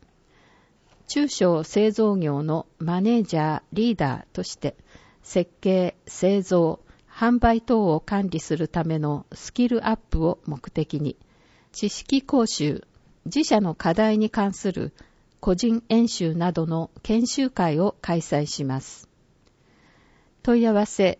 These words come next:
産業振興課、企業支援担当。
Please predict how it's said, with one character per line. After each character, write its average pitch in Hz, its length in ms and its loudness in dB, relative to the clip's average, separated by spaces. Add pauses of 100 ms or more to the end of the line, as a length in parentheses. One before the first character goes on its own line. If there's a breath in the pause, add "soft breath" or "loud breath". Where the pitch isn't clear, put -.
産 220 340 2
業 233 220 4
振 196 300 -2
興 160 260 0
課、 - 300 -4 (500 soft breath)
企 226 220 4
業 170 220 4
支 185 260 -2
援 190 280 2 (140)
担 170 260 -2
当。 135 400 -2